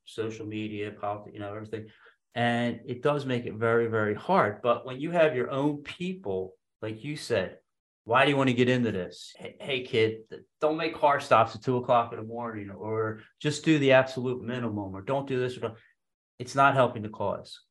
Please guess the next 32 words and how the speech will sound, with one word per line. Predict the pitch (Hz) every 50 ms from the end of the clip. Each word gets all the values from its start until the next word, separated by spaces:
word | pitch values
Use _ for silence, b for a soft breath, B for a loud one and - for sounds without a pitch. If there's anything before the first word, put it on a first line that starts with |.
| _ _ _ 110
And | 117 117 120 117 113 113 113 113 110 110 - _
bringing | - 143 156 180 190 196 185 165 -
people | - 175 160 160 160 147 131 113 - -
in | 135 139 139 120 104 98 98 98 - - _ _
to | - 120
this | 120 120 117 -
profession | - 113 113 - 127 123 127 127 - - 107 104 104 -
that | 104 101 101 107
are | 107 107
enthusiastic | 107 107 107 - 131 127 135 131 135 127 120 117 117 117 117 - - 117 110 117
about | 110 107 113 110 110 110 110 110
it, | 110 -
that | 101 - -
really | 117 117 123 131 139 139
want | 135 127 131 123 117
to | 107
do | 107 110 120 120 120 113 104
it, | 101 - - -
I | 95 107
really | 113 110 110 120 123 123 127 131 127 127 123 123 - _ _ _
think | - 120 117 110 107 107 - _ _ _ _ _ _ _ _ _ _ _
they | 107 107
can | 107 107 107
get | 104 110 101 101
us | 104 - -
out | 104 101 101 98
of | 92
this | 95 95 -
hole. | - 98 95 90 - - - _ -
I | 95
really | 98 101 104 110 110 107 107 107 101 98
do. | 101 101 87 85 85